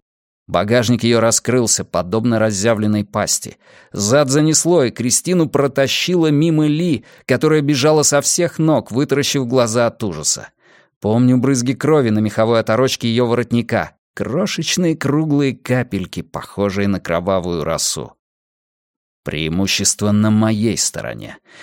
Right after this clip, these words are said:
Теперь ничто меня не остановит. Даже если после всего этого мне отрежут ногу, я доведу дело до конца. Кристина врезалась в стену и отскочила.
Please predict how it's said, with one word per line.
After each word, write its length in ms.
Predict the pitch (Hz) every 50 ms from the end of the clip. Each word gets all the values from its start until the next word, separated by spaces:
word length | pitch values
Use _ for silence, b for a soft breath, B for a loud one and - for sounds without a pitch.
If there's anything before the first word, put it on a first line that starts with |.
| B B B
Теперь 360 | - - 104 - 135 143 127
ничто 560 | 135 143 156 160 - - - - - 160 143
меня 240 | 127 120 113 110 107
не 100 | 104 104
остановит. 640 | 101 92 - - 107 104 107 104 92 78 67 - -
Даже 380 | 101 110 143 147 143 117 127 139
если 300 | 143 151 135 - 147 135
после 280 | - 139 131 - 143
всего 260 | - - 151 147 151
этого 280 | 147 147 135 131 135 139
мне 260 | 131 131 139 139 131
отрежут 500 | 127 - - 147 147 127 101 120 - -
ногу, 380 | 131 139 147 147 143 120 110 110
я 320 | 107 110 120 135 139 135
доведу 640 | 131 120 131 135 127 127 139 127 123 123 147 139 117
дело 360 | 107 117 123 127 120 120 113
до 140 | 104 113 101
конца. 580 | - 107 113 113 101 - - - 71 60 - - _ _ _ _ _ _ _ _ _ _ _ _ _ _ _ -
Кристина 560 | - 76 73 - - - 101 98 101 101 107
врезалась 440 | 104 104 101 104 101 113 120 117 -
в 40 | -
стену 480 | - - - 107 107 110 117 123 123
и 40 | 120
отскочила. 760 | 117 117 113 - - 120 117 - - - 95 82 78 - -